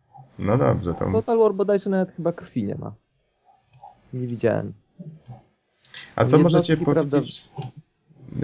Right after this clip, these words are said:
Speaker 1: Co możecie powiedzieć właśnie o tych różnych, y, tutaj realiach, w których toczą się te gry? Bo mamy tutaj Shogun, czyli,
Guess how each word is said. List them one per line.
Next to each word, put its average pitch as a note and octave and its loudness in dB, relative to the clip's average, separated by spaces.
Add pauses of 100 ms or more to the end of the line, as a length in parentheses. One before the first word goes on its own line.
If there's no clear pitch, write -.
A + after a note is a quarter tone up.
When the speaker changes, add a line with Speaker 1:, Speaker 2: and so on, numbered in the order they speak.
Speaker 1:
Co B2+ 0
możecie D3+ 4
powiedzieć C#3+ 2
właśnie C#3+ 2
o - 2
tych B2+ 0
różnych, C3+ 2 (440)
y, A#2 2
tutaj A#2 4 (960)
realiach, B2 6
w - -20
których A#2+ -4
toczą G#2 2
się B2+ -2
te A2 -2
gry? G2+ 0
Bo G#2 0
mamy A2 2
tutaj G#2+ 2
Shogun, G#2 2
czyli, G2 -6